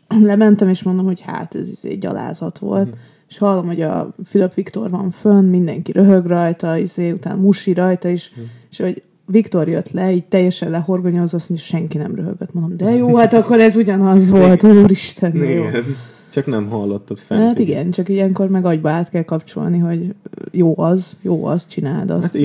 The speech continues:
Speaker 1: hiába.
Speaker 2: in-, in-, inkább, inkább olyankor ki kell szúrni valakit, aki, aki látod, hogy nevetnék,
Speaker 1: Igen,
Speaker 2: ha
Speaker 1: igen,
Speaker 2: nem is
Speaker 1: igen,
Speaker 2: hallod,
Speaker 1: igen.
Speaker 2: igen.
Speaker 1: Jó, hát én ilyen, izé, ilyen farc kiszúrós vagyok, szóval, hogy megtámaszt az egy embert, aki nem röhög, és, ö,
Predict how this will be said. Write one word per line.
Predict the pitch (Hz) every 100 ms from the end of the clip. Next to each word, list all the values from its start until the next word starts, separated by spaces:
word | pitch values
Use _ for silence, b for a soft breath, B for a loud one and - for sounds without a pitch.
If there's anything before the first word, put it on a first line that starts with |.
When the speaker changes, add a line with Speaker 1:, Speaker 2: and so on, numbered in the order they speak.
| -
Speaker 1:
hiába. | 143
Speaker 2:
in-, | 160 -
in-, | 147 151
inkább, | 131 139 127 -
inkább | 127 117 101
olyankor | 107 107 110
ki | 120
kell | 113 104
szúrni | 95 110 104 107 101
valakit, | 101 104 101 -
aki, | 101 - 98
aki | 98 110
látod, | 104 104 98 - -
hogy | 107
nevetnék, | 107 104 214 214
Speaker 1:
Igen, | 202 196
Speaker 2:
ha |
Speaker 1:
igen, | 185
Speaker 2:
nem | 180
is | 175
Speaker 1:
igen, | 160
Speaker 2:
hallod, | 123 110 113 110
Speaker 1:
igen. | 104 110
Speaker 2:
igen. | 117
Speaker 1:
Jó, | 196
hát | 196 185
én | 180
ilyen, | 180 185
izé, | 190 170
ilyen | 165
farc | 185 175 170 -
kiszúrós | 170 - 160 160 160
vagyok, | 165 160 160
szóval, | - 165
hogy | 170
megtámaszt | 190 180 170 180
az | 170
egy | 165
embert, | 175 175 165
aki | 170 170
nem | 160 160
röhög, | 160 156
és, | 160
ö, | -